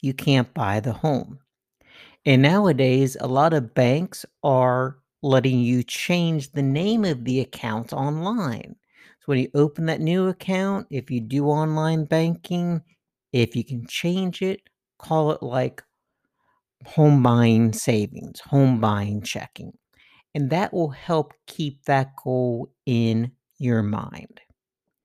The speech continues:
The next step or smaller goal you can make is begin depositing X number of dollars or percent of each paycheck into your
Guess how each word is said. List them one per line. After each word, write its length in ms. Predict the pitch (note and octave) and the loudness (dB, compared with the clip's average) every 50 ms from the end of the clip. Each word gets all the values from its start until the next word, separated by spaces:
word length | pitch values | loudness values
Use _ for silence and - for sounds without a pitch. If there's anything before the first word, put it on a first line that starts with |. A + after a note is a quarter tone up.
| _ - _ _ _ _ _ _ _ _ _ _ _ _ | _ -20 _ _ _ _ _ _ _ _ _ _ _ _
The 120 | C#3 A2+ | -2 0
next 400 | A2 A2 A2+ B2+ C#3 - - - | 2 2 2 0 -2 -6 -12 -14
step 440 | - - D#3 D#3 G3 A3 - _ _ _ _ _ _ _ _ | -2 0 2 2 2 0 -4 _ _ _ _ _ _ _ _
or 120 | - C3 - | -4 -4 -4
smaller 580 | - - - C3 B2 A2+ A2 G#2+ A#2 A#2 A2+ | -4 -4 -2 0 2 2 2 2 0 -2 -2
goal 340 | - - B2 A#2 A#2 A#2 A2+ | -2 0 2 2 2 2 0
you 160 | G#2 A2 A2 | 0 -2 -2
can 180 | - - A2 A2 | -2 -2 -2 0
make 400 | A2 A2+ C3 E3 F3+ - _ - _ - _ - _ - - _ | 0 0 0 -2 -4 -6 _ -20 _ -20 _ -20 _ -20 -16 _
is 100 | - D#3+ | -14 -12
begin 520 | - - D#3 D3 C#3 - F3+ F#3 G3 G3+ G3 | -10 -10 -10 -10 -6 -4 -2 -2 0 0 -2
depositing 960 | - F#3+ - - - - F#3+ F#3+ F#3+ F#3 E3+ - C3+ C3 C3+ C3 C3+ C#3 - - _ _ | -2 -6 -6 -10 -12 -8 -4 -2 -2 -2 -2 -4 -2 -2 0 0 0 -2 -4 -6 _ _
X 340 | E3+ E3+ E3 - - - - | -2 -2 -2 -4 -12 -10 -6
number 520 | E3+ D#3 D3 D3 D3+ C#3+ D#3 D3+ C#3+ C#3 C3 | -2 0 2 2 2 0 0 2 2 2 0
of 120 | A#2+ A2 | 0 2
dollars 640 | - B2+ B2 C3+ C#3+ D3 C3+ B2+ B2+ B2 A#2+ A2+ - - - - | 2 4 4 4 4 2 0 0 0 0 -2 -4 -6 -10 -8 -4
or 200 | D3+ D3+ C#3+ C3+ | -2 -2 -2 -2
percent 680 | C3+ - C#3+ C3 - - - - F#3 F3 D3+ C3 - | -6 -10 -14 -14 -14 -14 -8 -4 -2 -2 -2 -4 -4
of 160 | - C3+ C3 - _ | -8 -10 -10 -10 _
each 320 | _ D#3 D#3+ C#3 - - - _ | _ -8 -8 -8 -10 -18 -20 _
paycheck 880 | - - - F#3+ F#3 F3+ E3+ F3 - - - - - - - _ - - _ _ _ _ _ _ _ _ | -20 -14 -8 -6 -6 -6 -6 -8 -12 -14 -12 -12 -12 -14 -16 _ -20 -20 _ _ _ _ _ _ _ _
into 560 | D3 C#3 C#3 C#3 C#3+ D3 C#3+ - - - C#3 | -2 0 0 0 -2 -4 -6 -8 -8 -8 -8
your 580 | B2+ B2 B2+ B2+ B2+ B2 B2+ B2+ B2+ B2+ B2+ | -6 -4 -2 -2 -2 -2 -2 -2 -4 -4 -8